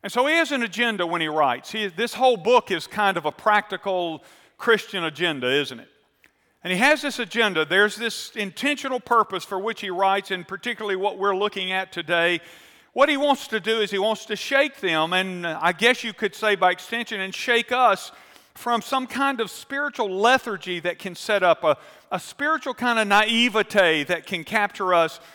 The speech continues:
And, and it had evidently caused them to be characterized by a lazy kind of faith at best,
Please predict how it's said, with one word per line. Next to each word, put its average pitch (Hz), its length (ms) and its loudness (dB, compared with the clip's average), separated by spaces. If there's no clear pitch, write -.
And, 220 320 -2
and 233 160 0
it 226 120 2
had 202 180 0
evidently 240 680 2
caused 226 640 0
them 202 520 2
to 220 100 -2
be 208 140 -2
characterized 196 840 4
by 190 200 6
a 180 80 -2
lazy 226 760 4
kind 208 540 -2
of 196 200 0
faith - 800 0
at 135 180 -8
best, - 600 0